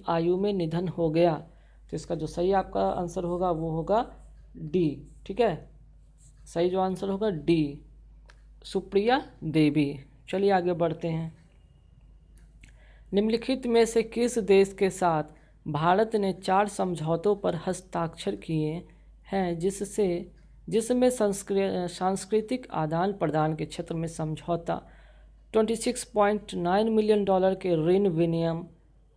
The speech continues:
कानूनी मामलों में सहयोग के लिए समझौता ज्ञापन और मानव तस्करी की रोकथाम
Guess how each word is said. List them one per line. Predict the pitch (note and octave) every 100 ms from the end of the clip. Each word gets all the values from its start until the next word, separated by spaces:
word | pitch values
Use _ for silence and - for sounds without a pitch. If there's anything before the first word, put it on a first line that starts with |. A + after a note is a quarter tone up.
| -
कानूनी | F#3 F#3 G3 A3
मामलों | A3 G3+ G3 G3
में | G3
सहयोग | F#3+ E3+ F3+ G3 G3
के | F3
लिए | E3+
समझौता | E3+ E3+ D#3+ D#3+ E3 F#3
ज्ञापन | E3 D#3+ D#3+ E3+ -
और | F#3+ G3 E3+ F3 - - -
मानव | D#3+ E3+ F#3 A#3+
तस्करी | A#3+ G3+ F#3+ F3+ E3
की | D#3+ D3+
रोकथाम | D3 E3 E3+ - D#3 D#3